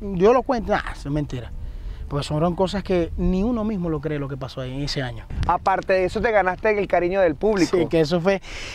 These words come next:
Speaker 2: Lo de Baby Char fue
Speaker 1: Esa vaina fue internacional, eso conmovió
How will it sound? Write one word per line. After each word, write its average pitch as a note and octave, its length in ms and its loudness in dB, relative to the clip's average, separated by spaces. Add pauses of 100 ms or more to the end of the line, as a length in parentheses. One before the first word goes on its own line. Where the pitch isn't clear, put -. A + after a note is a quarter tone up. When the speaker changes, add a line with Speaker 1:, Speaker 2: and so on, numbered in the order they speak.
(140)
Speaker 2:
Lo D3+ 60 6
de E3+ 140 4
Baby E3+ 320 4
Char E3+ 340 -2
fue F#3+ 100 2
Speaker 1:
Esa G3+ 240 4
vaina G#3+ 280 2
fue G#3+ 720 4 (200)
internacional, E3 840 2
eso E3 220 0
conmovió F3 1200 4